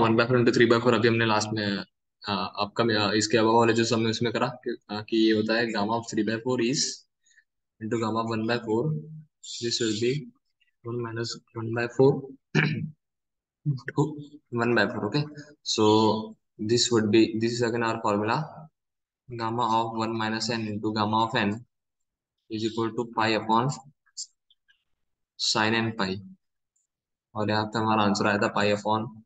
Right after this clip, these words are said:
pi root two आंसर आया था। ठीक है, हमने सॉल्व करते हैं क्योंकि sin pi by four is one by root two, और root two पर आ जाता है तो pi root two आंसर आता है। इसके ऊपर वाले सम में ही हमने सॉल्व करा था। ठीक है, so ये हो जाएगा one by two into, अ,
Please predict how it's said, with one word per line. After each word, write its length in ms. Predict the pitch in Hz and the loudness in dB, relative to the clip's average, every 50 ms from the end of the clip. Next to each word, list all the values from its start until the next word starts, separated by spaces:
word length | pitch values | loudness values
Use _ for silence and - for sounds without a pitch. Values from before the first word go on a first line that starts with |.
| _ _ _ - 110 | _ _ _ -2 2
pi 80 | 110 107 | 2 4
root 200 | 107 113 107 110 113 | 4 4 2 2 0
two 100 | 117 107 | 2 2
आंसर 240 | 95 95 95 - 95 | 2 2 0 -4 -6
आया 120 | 95 95 | -6 -6
था। 80 | 98 101 101 | -8 -8 -4
ठीक 120 | - 120 127 | -4 -2 0
है, 80 | 127 | 0
हमने 960 | 107 - - _ - _ _ _ _ _ _ _ _ _ _ _ 110 113 113 | -2 -4 -12 _ -20 _ _ _ _ _ _ _ _ _ _ _ -4 -2 -2
सॉल्व 240 | 110 117 120 110 110 | 2 4 4 4 4
करते 180 | - 120 117 127 | 4 4 4 2
हैं 100 | 127 123 | 4 4
क्योंकि 200 | 127 113 110 113 - | 4 4 4 4 2
sin 180 | 120 113 113 110 | 2 2 2 2
pi 80 | 113 107 110 | 2 2 2
by 80 | 117 113 - | 2 2 2
four 100 | 123 113 | 2 2
is 80 | 110 117 113 | 2 2 0
one 80 | 113 113 | 0 2
by 60 | 117 123 | 2 0
root 120 | 117 120 117 | 0 0 2
two, 80 | 143 | 2
और 120 | 127 113 104 | 2 2 0
root 80 | 98 - | -4 -4
two 80 | 113 104 | -6 -6
पर 100 | 113 113 | -4 -4
आ 40 | 110 | -4
जाता 240 | 107 101 101 104 101 | -4 -4 -4 -4 -4
है 80 | 101 - 120 | -4 -4 -4
तो 100 | 135 156 151 _ _ _ _ _ - - - - - - _ _ _ - 117 | -6 -6 -8 _ _ _ _ _ -20 -20 -20 -20 -20 -20 _ _ _ -2 0
pi 120 | 110 110 107 | 2 2 0
root 120 | 104 107 - | 0 -2 0
two 60 | 110 104 | 0 0
आंसर 200 | 98 101 107 101 | 0 0 0 -2
आता 140 | 101 104 101 | -2 -4 -4
है। 60 | 90 98 - - _ _ - | -6 -8 -12 -20 _ _ -12
इसके 180 | - - - 135 | -8 2 4 6
ऊपर 240 | 123 113 - 127 120 | 6 6 6 6 6
वाले 140 | 120 117 117 | 6 6 4
सम 160 | - 127 113 110 113 | 4 2 2 2 2
में 80 | 117 | 0
ही 60 | 117 113 | 0 0
हमने 220 | 110 107 107 107 | -2 -2 -2 -4
सॉल्व 200 | 107 101 92 92 | -4 -4 -6 -6
करा 160 | - 90 92 92 | -6 -6 -6 -6
था। 40 | 98 - | -2 -2
ठीक 100 | 120 123 | 0 0
है, 80 | 127 - - _ _ _ _ _ - | -2 -4 -4 _ _ _ _ _ -10
so 120 | - - | -2 0
ये 60 | 113 | 2
हो 120 | 117 117 113 | 4 4 6
जाएगा 240 | 113 110 110 120 123 | 6 4 4 4 4
one 220 | 113 107 110 113 | 4 4 4 4
by 80 | 117 120 117 - | 4 2 2 2
two 80 | 135 123 | 0 0
into, 200 | 110 - 120 123 135 143 247 - - - _ _ _ _ _ _ _ _ _ _ _ _ _ - - - 113 | 2 2 2 2 2 0 -4 -8 -12 -20 _ _ _ _ _ _ _ _ _ _ _ _ _ -18 -10 -2 0
अ, 120 | 107 104 | 2 2